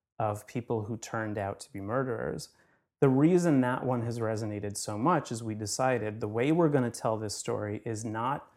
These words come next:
from the detective's point of view. It's gonna be the family of the killer. And that was a point of view that people hadn't heard before. So I think one of the first things you have to do is decide whose point of view is this story coming from?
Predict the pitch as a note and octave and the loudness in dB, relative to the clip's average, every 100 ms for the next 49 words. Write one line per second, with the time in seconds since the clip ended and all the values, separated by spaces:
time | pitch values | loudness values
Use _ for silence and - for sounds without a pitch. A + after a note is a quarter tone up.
0 | _ _ _ B2+ A2+ A2 A2 A2 G2 A#2+ | _ _ _ 0 2 0 -2 -4 -4 -8
1 | A2 - - A#2+ B2+ C3+ - - - A2+ | -10 -10 -10 -8 -8 -10 -10 -8 -8 -6
2 | - B2 A#2 A#2+ A2+ - - A#2 A#2+ A#2 | -4 -2 -2 -4 -6 -8 -6 -4 -4 -4
3 | A2 A#2 A2+ - A#2+ - - - _ _ | -6 -8 -12 -6 -4 -4 -8 -12 _ _
4 | _ _ _ - B2 A#2 B2+ D3+ D3+ D3+ | _ _ _ -2 0 6 6 6 4 2
5 | D#3 C#3+ C3+ C3 A#2+ B2+ - B2 C3 - | 4 4 4 2 -2 -4 -4 -2 -2 -2
6 | A2 A2+ G#2+ F3 E3+ A#2+ - A#2+ A2 C3 | -2 -2 0 2 4 0 -4 -6 -2 -2
7 | A#2+ D#3+ D3 D#3+ D#3 - - D3+ D#3 - | 0 0 2 2 0 -4 0 0 0 0
8 | C#3+ C3 B2 B2+ A2+ - G#2 C#3+ D#3+ - | 0 0 2 0 0 -6 -4 2 2 2
9 | - - _ _ _ - C3 A#2 B2 A#2+ | -4 -8 _ _ _ 0 2 2 0 0
10 | - C#3 B2+ A#2 - D#3 D3 D3 - D3 | 4 6 6 2 2 8 8 6 2 2
11 | C3+ B2 A2+ A2+ A2 G#2 G2+ A#2 G#2+ G#2 | 4 2 0 -2 -2 0 -2 -4 -4 -6
12 | G#2+ - A2 G2+ G#2+ - A#2 - C3+ E3 | -8 -6 -4 -4 -6 -10 -12 -10 -8 -8